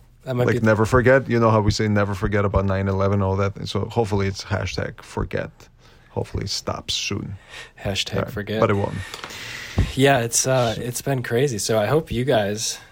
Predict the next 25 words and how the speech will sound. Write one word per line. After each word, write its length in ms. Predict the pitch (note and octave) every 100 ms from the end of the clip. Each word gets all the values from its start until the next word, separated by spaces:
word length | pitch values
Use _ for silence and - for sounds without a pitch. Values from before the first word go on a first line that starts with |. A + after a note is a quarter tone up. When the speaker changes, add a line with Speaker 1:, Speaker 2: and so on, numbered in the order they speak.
| - -
Speaker 1:
um, 480 | A2 G2 F#2 - - _ _ _ _ _ - - -
everyone 440 | A#2+ A#2+ A#2+ G#2+
listening, 420 | G#2+ C3 A2+ G#2
you 80 | G#2
guys 240 | A2 A2 A2
are 60 |
able 220 | G#2 A2
to 100 | G#2
still 200 | G#2 A#2+
get 140 | A2+ A2+
some 140 | G#2+
exercise 580 | G2 - A#2 - A#2 A#2
in 180 | B2 A#2+
and 140 | G#2
find 280 | - A2 A2
different 300 | A#2 - G#2
ways. 300 | A2 A#2 A#2+
I 120 | A2+
know 200 | A2 A2
a 40 | A2
lot 260 | A2 A2
of 340 | A2+ G#2 - - _ _
<clears throat> 180 | _ -
local 680 | - D#3+ C#3 A#2 C3 C3 A2
gyms 680 | A2 A#2 B2 B2 A#2 -